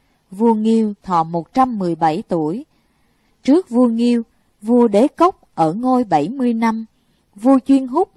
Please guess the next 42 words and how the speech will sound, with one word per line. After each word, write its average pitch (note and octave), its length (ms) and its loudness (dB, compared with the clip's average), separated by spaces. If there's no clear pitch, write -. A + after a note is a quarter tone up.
ở E3 240 0
ngôi B3+ 300 -2
bảy F3 240 -2
mươi C4 160 -8
tám C4+ 360 -4
năm, B3 220 -4
vua A#3 260 2
Thiếu C4 300 -2
Hạo E3 480 -4
ở D#3+ 200 -2
ngôi A#3+ 500 -2
tám A#3 260 -4
mươi B3+ 100 -4
bốn A3+ 340 -4
năm, A3+ 240 -4
vua C4+ 300 2
Huỳnh F#3 340 -2
Đế G3 260 0
ở E3+ 180 -4
ngôi C4 260 -2
một E3+ 300 -10
trăm B3 300 -2
năm, A#3+ 220 -4
vua G#3+ 340 0
Viêm A3+ 320 -2
Đế A3 380 -2
ở E3 180 -4
ngôi A#3+ 280 -2
một F3+ 300 -8
trăm A#3+ 280 -4
bốn A3 280 -4
mươi B3 160 -4
năm. A3 280 -6
Thời G3+ 240 2
gian C4+ 280 0
tại E3+ 280 -2
vị E3 320 -4
mà F#3+ 180 -2
còn F3+ 320 -4
dài F3+ 260 0
như A#3+ 240 -6
thế, B3 360 -4